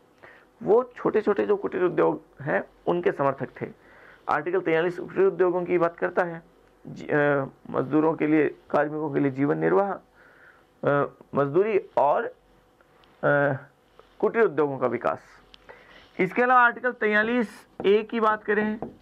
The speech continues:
तो तैंतालीस ए भी उद्योगों के प्रबंधन में कार्मिकों की भागीदारी वो भी गांधीवादी तत्व हैं। आर्टिकल तैंतालीस बी सहकारी समितियों की स्थापना, तो इन छोटी-छोटी समितियों के माध्यम से ऐसा किया जाए, ये भी गांधीवादी तत्व हम इसमें देख सकते हैं।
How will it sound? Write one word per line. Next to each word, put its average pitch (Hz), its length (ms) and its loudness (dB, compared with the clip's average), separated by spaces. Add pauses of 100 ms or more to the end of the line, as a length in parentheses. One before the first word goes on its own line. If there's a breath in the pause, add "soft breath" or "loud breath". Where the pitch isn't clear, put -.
(400 loud breath)
तो 151 60 -6
तैंतालीस 175 460 0 (100)
ए 202 180 6
भी 208 140 0
उद्योगों 190 440 2
के 202 100 2 (380)
प्रबंधन 180 360 2
में 196 160 -4
कार्मिकों 170 460 -2
की 170 100 -2
भागीदारी 160 640 0 (600 soft breath)
वो 147 280 2
भी 196 320 0 (120)
गांधीवादी 165 520 2
तत्व 160 260 -4
हैं। 160 240 -2 (420 loud breath)
आर्टिकल 190 360 0
तैंतालीस 202 440 0
बी 196 180 2
सहकारी 180 480 0
समितियों 190 420 -2
की 190 120 0
स्थापना, 180 400 -2
तो 214 100 -2
इन 208 100 2
छोटी-छोटी 202 560 -2
समितियों 185 440 0
के 202 80 2
माध्यम 185 380 0
से 185 220 0 (500 loud breath)
ऐसा 185 220 2
किया 175 200 2
जाए, 170 180 0
ये 143 160 2
भी 131 120 2
गांधीवादी 170 500 0
तत्व 165 280 -4
हम 160 240 0
इसमें 160 280 -4
देख 156 160 -2
सकते - 240 -6
हैं। 151 260 -2